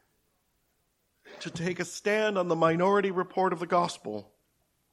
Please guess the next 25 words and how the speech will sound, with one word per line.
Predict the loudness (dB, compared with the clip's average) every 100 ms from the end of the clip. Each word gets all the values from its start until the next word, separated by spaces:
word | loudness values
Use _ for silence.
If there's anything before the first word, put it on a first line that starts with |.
| _ _ _ -4
rather | 0 0 -2
than | -4 -4
abandon | -2 0 -2 -4 -8
truth | -2 -2 -2 -10 -20 _ _ _ _ -20 _ _ _ -6
in | -6 -6
favor | -2 0 0 -2 -6
of | -6
culture | -2 -2 -2 -10 -12 -14 _ _ _ _ _ _ _ _ _ _ _
in | -4
order | -2 -2 -4
to | -4 -4
avoid | 0 0 0
suffering. | -2 -4 -2 -8 -8 -12 _ _ _ _ _ _ _ _ _ _ _ _ _ _ -8
Some | 0 2
of | 2
them | 2
were | 2
arguing, | 4 2 2 -2 -2 -4 -14 _ _ _ _ _ _ _ _ -12
"What's | -12 -6
so | 0 0
bad | 2 2 2 0 0
about | 0 0
returning | -2 -6 -4 -2 -4 -6
to | 0
Moses? | 2 2 0 -6 -10 -14